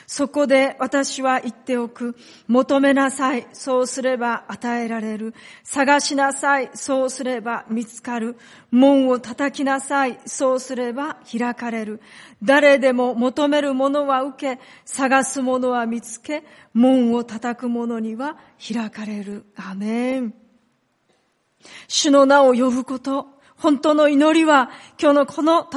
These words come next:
例え話でイエス様がお語りになったように、真夜中に友の家にパンをもらいに行くような難しい状況、貧しい状況から始まります。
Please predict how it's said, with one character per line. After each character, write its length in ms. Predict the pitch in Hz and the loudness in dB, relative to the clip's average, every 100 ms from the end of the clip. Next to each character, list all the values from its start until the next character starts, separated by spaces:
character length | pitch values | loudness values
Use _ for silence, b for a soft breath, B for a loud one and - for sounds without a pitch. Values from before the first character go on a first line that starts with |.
| 269 | 4
例 120 | 277 | 4
え 40 | |
話 320 | 277 285 277 - | 6 2 0 0
で 140 | 277 | 0
イ 40 | |
エ 60 | 302 | 0
ス 80 | 294 | -2
様 220 | 294 277 | -2 0
が 100 | 269 | 0
お 60 | 262 | -2
語 240 | 294 311 | -2 -4
り 120 | 302 | -2
に 80 | 285 | 0
な 120 | 311 | 0
っ 100 | 311 | -2
た 120 | 302 | -2
よ 180 | 285 277 | 0 0
う 40 | 262 | 0
に、 160 | 247 B B B - | -6 B B B 0
真 240 | 240 277 | 4 6
夜 160 | 294 294 | 6 6
中 340 | 285 285 320 | 4 2 0
に 260 | 294 277 - B B B | 2 0 -2 B B B
友 240 | 320 320 | 2 4
の 140 | 311 311 | 6 4
家 240 | 294 330 | 4 4
に 180 | 302 294 | 2 0
パ 300 | - - 339 | -6 0 2
ン 140 | 330 | 2
を 80 | 294 | 2
も 160 | 277 277 | 4 4
ら 180 | 277 | 4
い 60 | 311 | 0
に 120 | 330 | -2
行 100 | 320 | -4
く 120 | - | -4
よ 120 | 311 277 | -4 -2
う 40 | |
な 220 | 233 220 b b b | -4 -6 b b b
難 200 | 247 302 359 - - | 2 2 0 -6 -8
し 300 | - - - 370 359 | -6 -2 -2 -2 -4
い 40 | |
状 220 | 269 277 285 | -4 -4 -4
況、 360 | 285 294 262 - _ _ _ _ _ _ _ _ _ _ b b - | -6 -8 -8 -12 _ _ _ _ _ _ _ _ _ _ b b 2
貧 360 | 294 320 370 | 4 4 2
し 200 | - - | 2 2
い 240 | 392 381 240 | 2 0 0
状 220 | 285 285 | 0 0
況 260 | 285 311 | -2 -8
か 160 | 302 330 | -6 -6
ら 200 | 302 269 _ | -4 -8 _
始 260 | - 208 247 | -16 -14 -12
ま 140 | 277 | -12
り 100 | 277 | -12
ま 140 | 269 247 | -12 -12
す。 140 | - | -14